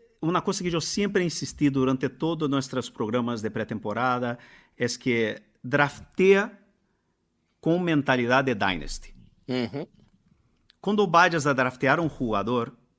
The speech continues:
Speaker 1: piensa dónde lo ves el año siguiente.
Speaker 2: Sí, me, me, esa, esa lección me, me encanta, Fer. Y es algo que he aprendido de ti, a mí nunca se me había ocurrido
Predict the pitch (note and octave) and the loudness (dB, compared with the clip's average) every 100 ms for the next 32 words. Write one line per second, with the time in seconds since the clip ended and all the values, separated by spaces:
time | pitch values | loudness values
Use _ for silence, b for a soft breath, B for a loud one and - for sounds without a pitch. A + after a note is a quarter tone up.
0 | _ - D#3 F3+ - F#3 F3 C3+ B2+ E3+ | _ -2 0 0 -2 -4 -6 -10 -4 0
1 | G#3+ G3 G#3 G#3+ D#3+ C#3 B2 D3 G3 - | 0 2 0 0 2 2 2 0 -2 -6
2 | - - _ _ _ _ _ _ - C3+ | -14 -18 _ _ _ _ _ _ -4 0
3 | C3 C3+ B2+ - F#2 E2 - - _ _ | 2 2 0 -2 -4 -6 -10 -20 _ _
4 | - - A#2 C3 D3 F#3+ F#3 - A3 B3+ | -10 -4 -4 2 2 4 4 6 4 4
5 | A#3+ A#3+ B3 G3 A3+ A3 A3+ G#3 F#3+ E3+ | 4 8 8 8 6 6 4 4 6 4
6 | F3 D#3 F3+ D#3 - - A2+ B B E3+ | 4 4 4 4 -2 -2 -10 B B 4
7 | G3 G#3 G#3 G#3 G3+ G3 F#3+ G3 G3 E3 | 6 10 8 8 6 6 6 10 10 10
8 | - E3+ A#3 D3+ E3 F#3+ - - C#3+ D3 | 6 4 4 4 4 4 4 4 6 6
9 | - D#3 C#3+ E3+ | 6 2 6 6